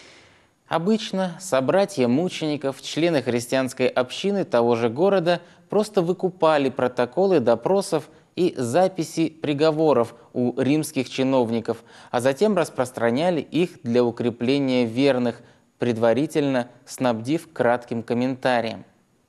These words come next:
Один из таких памятников — мученичество Агапии, Ирины, Хионии и Присных, дошедшее до нас лишь в одной единственной рукописи.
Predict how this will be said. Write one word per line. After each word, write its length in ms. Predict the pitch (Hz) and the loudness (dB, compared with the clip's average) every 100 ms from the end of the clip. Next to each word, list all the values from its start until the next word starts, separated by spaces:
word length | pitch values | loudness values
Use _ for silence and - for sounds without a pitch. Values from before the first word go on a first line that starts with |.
| _ _ _ | _ _ _
Один 300 | 117 120 123 | -4 -2 -2
из 100 | 120 | -2
таких 440 | 123 117 127 - | -4 -2 -4 -2
памятников — 760 | - 175 180 - 170 156 160 - - | -2 0 -2 -6 -6 -4 -4 -6 -8
мученичество 960 | 127 180 185 175 175 - 165 - 151 | -4 -4 -4 -6 -6 -6 -10 -4 -4
Агапии, 920 | - 131 117 120 165 190 190 185 175 - | -2 -4 -2 0 0 0 -2 -2 -2 -2
Ирины, 640 | 156 139 139 151 156 160 160 - _ | 0 2 2 2 0 -4 -6 -18 _
Хионии 840 | - 151 120 117 127 143 143 139 - - | -2 2 2 2 2 2 0 -2 -8 -10
и 80 | 151 | -10
Присных, 640 | 143 170 151 123 120 110 - _ _ _ - - - | -4 0 0 0 -4 -8 -10 _ _ _ -20 -16 -4
дошедшее 640 | 117 - 143 - 120 113 | -2 0 -2 0 0 0
до 160 | 117 | 0
нас 340 | 117 156 165 - _ _ | 0 -2 -4 -12 _ _
лишь 380 | 113 131 143 - - | -2 -2 -2 -10 -6
в 140 | 120 | -2
одной 340 | 123 123 180 | 0 0 -2
единственной 800 | 185 160 117 117 110 120 120 123 | -2 -2 0 -2 -2 -4 0 2
рукописи. 640 | 127 123 117 - 113 - | 0 -2 -6 -6 -10 -10